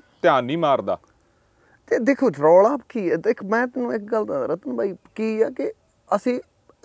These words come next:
Speaker 2: ਬਹੁਤ ਚੀਜ਼ਾਂ ਇਹੋ ਜਿਹੀਆਂ ਜਿਹੜੀਆਂ ਸਾਨੂੰ ਨਹੀਂ ਪਤਾ ਹੁੰਦਾ, ਅਸੀਂ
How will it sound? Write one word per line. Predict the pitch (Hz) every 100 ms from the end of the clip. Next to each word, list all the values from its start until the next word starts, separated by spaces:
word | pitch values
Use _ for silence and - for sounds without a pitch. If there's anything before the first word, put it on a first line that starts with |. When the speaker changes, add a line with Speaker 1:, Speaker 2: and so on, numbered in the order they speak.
| 170 131
Speaker 2:
ਬਹੁਤ | 170 226 330 -
ਚੀਜ਼ਾਂ | 240 190 226
ਇਹੋ | 202
ਜਿਹੀਆਂ | 196 190 190
ਜਿਹੜੀਆਂ | 208 247
ਸਾਨੂੰ | 214 180 175 185 190
ਨਹੀਂ | 170 220
ਪਤਾ | 214 - 135
ਹੁੰਦਾ, | 127 127 185 - - -
ਅਸੀਂ | 208 254